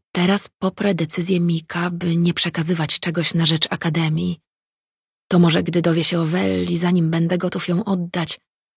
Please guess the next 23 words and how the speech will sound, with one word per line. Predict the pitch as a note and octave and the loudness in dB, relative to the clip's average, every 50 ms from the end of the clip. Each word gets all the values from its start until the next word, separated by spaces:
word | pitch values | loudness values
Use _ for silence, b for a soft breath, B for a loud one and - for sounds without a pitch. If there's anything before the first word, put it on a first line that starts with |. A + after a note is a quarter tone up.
| _ _ _ _ _ - | _ _ _ _ _ -4
odpłaci | F#3+ - - - G#3 G3+ F3+ - - D#3+ | -4 -4 -2 0 2 2 2 2 2 0
mi | D#3 D#3 | 2 2
się | - E3 | 0 0
za | D3 D#3+ D#3 | -2 -2 -4
tę | - F3 | -4 -6
przysługę. | - - - F#3 - - F#3+ F#3+ A3 - - - G#3+ G#3 - _ _ _ _ _ _ _ _ _ _ _ _ _ _ _ _ _ _ _ _ _ _ _ _ _ _ - | -6 -4 -4 -4 -4 -4 -6 -6 -6 -6 -8 -8 -8 -10 -12 _ _ _ _ _ _ _ _ _ _ _ _ _ _ _ _ _ _ _ _ _ _ _ _ _ _ -10
Z | - - | -8 -2
pewnością | - F3 D#3 E3 E3 E3 E3 - - G3+ F#3 | 0 2 4 4 4 4 2 2 0 2 2
jednak | E3+ D#3 D3+ D#3 D#3 E3 E3 D#3 | 2 2 2 2 2 0 2 2
będzie | D3+ D#3 D3+ D3+ D#3 D#3 | 2 2 2 2 2 2
się | - - E3 | 0 0 2
nieco | D#3 D#3 D#3+ - E3+ - | 0 0 0 0 -2 -4
opierał, | - - - - F#3+ F3+ E3+ E3 D#3 D#3 D#3 D3+ - _ _ _ _ _ _ _ _ _ G#3+ | -4 -4 -4 0 0 2 2 2 2 0 -2 -2 -6 _ _ _ _ _ _ _ _ _ 2
bo | G3 G#3 | 4 6
inaczej | G3 E3+ D#3 D3 D3+ - - D#3+ D3 | 6 6 4 2 0 0 0 0 0
byłoby | C#3+ D#3 D3 D3+ C#3+ D#3 D3+ | 2 0 0 0 0 0 0
to | D#3+ D#3 | 0 2
do | D#3 D#3 | 2 2
niego | D3+ D3 C#3 D3+ | 2 0 0 0
niepodobne”. | D3 D#3 D#3 - E3+ D#3+ D#3+ D#3+ F3 G3 G#3+ - A3+ G#3 - - _ _ _ _ _ _ _ _ _ _ _ _ _ _ _ _ _ _ _ _ _ _ _ _ _ _ _ _ _ _ _ _ _ _ _ _ _ _ _ _ _ _ _ _ _ _ _ _ _ _ _ _ _ _ _ _ _ _ - | 0 -2 -2 -2 0 0 0 0 -2 -4 -8 -8 -8 -10 -12 -16 _ _ _ _ _ _ _ _ _ _ _ _ _ _ _ _ _ _ _ _ _ _ _ _ _ _ _ _ _ _ _ _ _ _ _ _ _ _ _ _ _ _ _ _ _ _ _ _ _ _ _ _ _ _ _ _ _ _ -4
„Przynajmniej | - - - G#3 F#3+ E3+ D#3+ D#3+ E3+ E3+ E3 | -2 0 2 4 4 4 4 4 2 2 0
coś | - - E3+ E3 | 0 -2 -2 0
znalazłeś”. | F#3 G3+ G#3 A#3 - - F#3 F#3 F#3 F#3 F#3+ - - | 0 0 0 0 -2 -2 -2 -4 -4 -6 -6 -6 -8